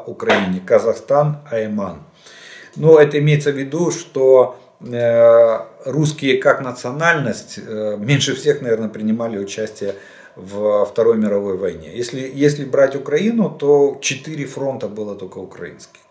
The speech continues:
Четыре. А какая была здесь тотальная мобилизация, особенно в сорок втором, сорок третьем годах, когда освобождали территорию, загреба-, за-, загребали всех на фронт. И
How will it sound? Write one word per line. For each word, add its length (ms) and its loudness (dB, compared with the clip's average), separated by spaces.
Четыре. 800 -6
А 100 -8
какая 340 6
была 240 4
здесь 180 -6
тотальная 460 0
мобилизация, 800 -4
особенно 460 -8
в 60 -16
сорок 340 -4
втором, 560 0
сорок 300 -2
третьем 380 -4
годах, 380 2
когда 300 -6
освобождали 640 -6
территорию, 680 -4
загреба-, 720 -2
за-, 300 -4
загребали 580 0
всех 540 -12
на 160 -12
фронт. 540 -12
И 240 -12